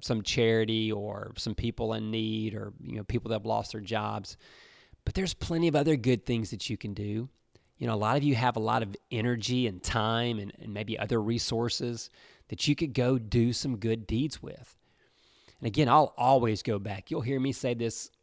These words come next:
over and over and over. If you have nothing else to offer, how about just a little bit of kindness? Kindness would go a long, long way, and that doesn't take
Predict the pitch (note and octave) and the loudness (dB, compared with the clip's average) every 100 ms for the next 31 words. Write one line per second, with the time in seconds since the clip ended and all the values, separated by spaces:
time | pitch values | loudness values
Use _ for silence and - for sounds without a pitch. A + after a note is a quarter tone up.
0 | _ _ _ _ - F#3 G3 G#3 E3+ D#3 | _ _ _ _ 6 8 8 4 6 4
1 | C#3 A#2+ G#2 G2 - - _ - D3 - | 4 0 -2 -6 -12 -20 _ -2 -2 4
2 | G3 G3 D#3+ A#2+ A2 C#3 F3 F#3 F3 C#3 | 4 6 4 0 0 0 0 -4 -4 -2
3 | C3 - - - A2 G2 - G2 G2 _ | -2 -2 -4 -2 -2 -2 -6 -10 -12 _
4 | _ _ _ _ _ _ _ - E3 F3+ | _ _ _ _ _ _ _ -8 -4 -4
5 | C3+ A2 A#2 B2 A#2 A2 G2+ - - G2 | -4 -4 -6 -2 -2 0 -2 -4 -2 -2
6 | G2 G2 F#2+ - - _ _ _ _ _ | -2 -6 -10 -12 -16 _ _ _ _ _
7 | _ _ _ _ _ - C#3+ E3 F#3 F#3 | _ _ _ _ _ -2 2 2 2 0
8 | - A2+ G2+ G#2+ G#2 - _ _ _ A3 | 0 0 2 2 0 -6 _ _ _ -16
9 | - - - G3+ A3+ A3 F3 D3+ C3+ A#2 | -14 -14 -4 4 6 6 8 8 8 4
10 | A2 G#2+ A#2 C#3+ D3 D3 A#2+ G2+ B2 A2+ | 2 2 2 0 2 2 2 -4 -2 -2
11 | - | -4